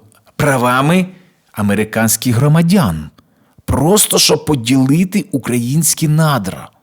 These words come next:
І у мене тоді складається враження, що в Україні тут такі надра, яких достатньо буде майбутніх сто років,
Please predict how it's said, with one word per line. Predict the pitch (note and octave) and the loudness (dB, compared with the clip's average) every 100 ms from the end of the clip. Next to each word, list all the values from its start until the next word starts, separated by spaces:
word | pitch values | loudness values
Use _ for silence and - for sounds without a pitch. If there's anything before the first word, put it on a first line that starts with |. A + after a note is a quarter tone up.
| - | -4
І | E3 F#3+ | 2 4
у | G3+ | 4
мене | G#3 B3 G#3+ | 4 4 2
тоді | - E3 D3+ F#3 | 2 0 0 0
складається | - D#3 D#3 F3+ C#3+ - C#3 | 0 0 2 2 2 2 0
враження, | A#2 D3 G#3+ A#3 F3 A#2+ F2+ | 2 2 2 2 2 2 0
що | - - | -2 -2
в | B2 | 0
Україні | C#3+ E3 E3+ F3+ D#3 A#2 | 0 0 0 2 2 0
тут | C#3+ - | -2 -2
такі | D3 - E3+ | -4 -2 0
надра, | B2+ D#3 A#3 F#3+ B2+ F2 - | 2 4 2 2 0 -2 -4
яких | G2 - D3 C#3 - - | -6 -4 -2 -2 -4 -6
достатньо | C3 C3 - D3 C#3+ B2+ | -2 -2 0 -2 -2 -8
буде | A#2 A2 A2+ | -6 -2 0
майбутніх | B2 B2 C#3 D3+ B2 - | 0 -2 -4 -4 -4 -4
сто | - A#2 | -4 -4
років, | A#2 G#3+ A#3 - F2+ | 0 0 0 -4 -6